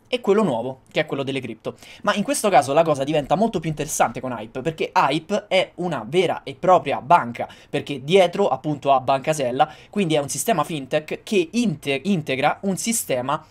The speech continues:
che si appoggia su Bitcoin, grazie alla startup che abbiamo imparato a conoscere, che è Conio. Devo dirvi che questo video è un video sponsorizzato, non ne facevo da tempo, ho deciso di farlo perché? Perché questo servizio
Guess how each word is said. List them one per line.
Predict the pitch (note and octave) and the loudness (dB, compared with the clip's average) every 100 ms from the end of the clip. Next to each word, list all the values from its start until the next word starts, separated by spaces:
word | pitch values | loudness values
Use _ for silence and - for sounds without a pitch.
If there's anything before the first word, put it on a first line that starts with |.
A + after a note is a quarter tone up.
| _ | _
che | - D#3 - | -6 -6 -4
si | - | -6
appoggia | - B2+ A#2+ C3+ - | -4 -4 -4 -4 -6
su | - C3 B2+ | -8 -10 -10
Bitcoin, | - C3+ - A2 B2+ C#3+ - _ | -8 -6 -4 -6 -6 -8 -12 _
grazie | - D#3+ C#3 - D#3+ | -2 0 0 2 4
alla | D#3 E3 | 6 4
startup | F#3 F3+ E3 - A2 - | 2 0 0 -2 -2 -2
che | C#3 | -2
abbiamo | D3 C#3 | -2 -4
imparato | C3 C#3 C#3 | -2 0 -2
a | |
conoscere, | D3 A#2+ A#2 C3 B2+ | -6 -8 -8 -10 -10
che | - B2+ | -10 -10
è | G#2+ _ | -10 _
Conio. | - A2+ A#2 B2 _ - | -8 -6 -6 -10 _ 0
Devo | A3+ | 2
dirvi | C4+ A#3+ | 2 2
che | A3+ - | 2 2
questo | C4+ - A3 | 0 -2 -2
video | G#3+ A#3 A#3 | 0 4 4
è | F3+ | 4
un | F3 | 0
video | F3+ D#3 | 0 -2
sponsorizzato, | D#3 D3 - E3 F#3+ C3+ C3+ | -4 -6 -4 -2 0 0 0
non | E3 A#3 | -2 0
ne | D#3 | -2
facevo | D3+ C#3+ C#3 | -4 -4 -2
da | D3 | 0
tempo, | G#3+ A2+ A#2 A#2+ - | 0 -2 -4 -6 -4
ho | - | -2
deciso | G3+ A#3+ F#3 | 0 0 0
di | C3+ | 0
farlo | C#3+ C#3 D3+ E3 - | 4 4 4 -2 -2
perché? | E3 D#3+ C#3 | -4 -4 -8
Perché | A2+ D3+ - D#3+ - _ | -6 -6 -2 -2 -4 _
questo | A#3+ A#3 E3 | 2 4 2
servizio | D#3 E3 D3 C#3 E3+ F#3+ | 0 0 -2 -2 0 0